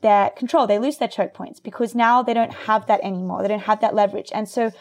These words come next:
that's really what I believe it's, is the kind of biggest adoption point. And we even see it now with, you know, projects coming into the space in Web three. I mean, definitely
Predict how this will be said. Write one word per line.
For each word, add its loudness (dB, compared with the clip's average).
that's 0
really 4
what 4
I 6
believe -2
it's, -8
is -2
the -4
kind 0
of -2
biggest 2
adoption 0
point. -2
And 0
we -2
even 0
see 0
it -2
now 2
with, -2
you -6
know, 2
projects 0
coming -2
into -6
the -6
space 0
in -4
Web 0
three. -2
I -2
mean, -2
definitely -2